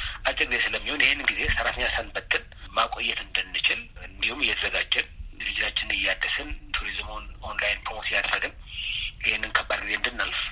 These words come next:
እንዲህ አይነት ስፔሲፊክ የሆኑ ድጋፎች ያስፈልጋል ብለው ጠይቀው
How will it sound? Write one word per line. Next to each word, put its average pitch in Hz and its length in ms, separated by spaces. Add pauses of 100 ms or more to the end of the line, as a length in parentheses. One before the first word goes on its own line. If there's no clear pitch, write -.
(260)
እንዲህ 220 280
አይነት - 340 (200)
ስፔሲፊክ - 500
የሆኑ 104 220 (380)
ድጋፎች - 400
ያስፈልጋል - 460
ብለው - 220
ጠይቀው - 320